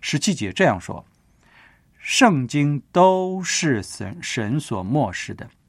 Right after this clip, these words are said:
与教训、督责、使人归正、教导人学义，正义的义，都是有益处的，叫属神的人得以完全，预备行各样的善事。”这是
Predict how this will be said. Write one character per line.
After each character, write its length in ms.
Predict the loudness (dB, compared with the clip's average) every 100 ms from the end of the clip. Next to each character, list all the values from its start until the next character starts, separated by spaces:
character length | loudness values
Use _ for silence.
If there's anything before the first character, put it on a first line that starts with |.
| _ _ _ _
与 160 | -6 0
教 300 | 4 4 2
训、 280 | -2 -4 -2
督 240 | 0 0
责、 280 | 0 -2 -4
使 280 | -8 -8 -8
人 200 | -6 -2
归 200 | 2 4
正、 260 | 4 2 -2 _ _ _ _
教 260 | 4 6 6
导 200 | 2 -4
人 200 | -2 -2
学 440 | -4 -4 -4 -4
义， 400 | -6 2 2 2 -4 _ _ _ _ 2
正 200 | 4 4
义 100 | 0
的 100 | -6
义， 220 | -8 -8 -12 _ _ 4
都 280 | 4 4
是 260 | 0 0 0
有 280 | 0 -6 -8
益 360 | -4 0 0 -2
处 280 | -6 -12 -12
的， 140 | -14 -18 _ _ _ -20 -2
叫 220 | 4 4
属 260 | 4 -2 0
神 200 | 2 4
的 100 | 4
人 180 | 2 0
得 380 | 2 4 4
以 160 | 4 0
完 300 | -2 -2 -2
全， 280 | -2 -6 -6 _ _
预 160 | 0 2
备 180 | 2
行 360 | -2 -4 -6 -6
各 320 | 2 4 4
样 240 | 0 -6 -8
的 100 | -8
善 280 | -6 -6
事。” 260 | -8 -10 -12 _ _ _ _ _ _ _ _ _ _ _ _ _ _ _ -4
这 100 | -2
是 180 | -2